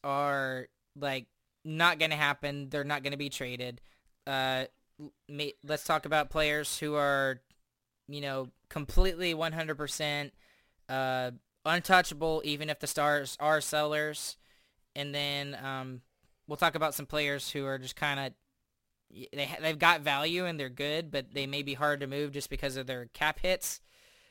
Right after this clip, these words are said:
And then we, we'll talk about some players who might be,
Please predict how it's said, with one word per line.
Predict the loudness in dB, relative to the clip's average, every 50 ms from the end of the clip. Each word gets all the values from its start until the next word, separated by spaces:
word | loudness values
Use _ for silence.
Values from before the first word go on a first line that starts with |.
| _ _ -6
And | -4 -4 -2
then | 0 0 0 0 0 -2 -4 -6 -10 -12 _ _ _ _ _ -10
we, | -6 -2 -2 -2 -2 -2
we'll | -4 -4 0
talk | 2 2 2 4
about | 2 0 0 0
some | -4 -2
players | -2 0 0 0 0 0 -2 -4 -4 -8
who | -6 -4 -4 -2 -2 -2 -4 -4
might | -4 -4 -6 -4
be, | -6 -10 -10